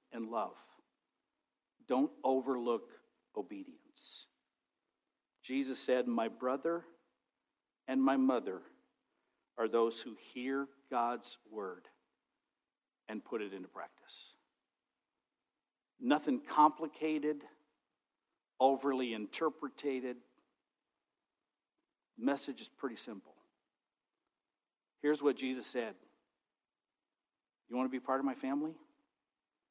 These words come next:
Man, I love you. I want you to be part of my family. You wanna be part of my family?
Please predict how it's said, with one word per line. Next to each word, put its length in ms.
Man, 140
I 60
love 240
you. 80
I 40
want 160
you 60
to 60
be 80
part 240
of 80
my 100
family. 220
You 80
wanna 120
be 60
part 220
of 40
my 80
family? 480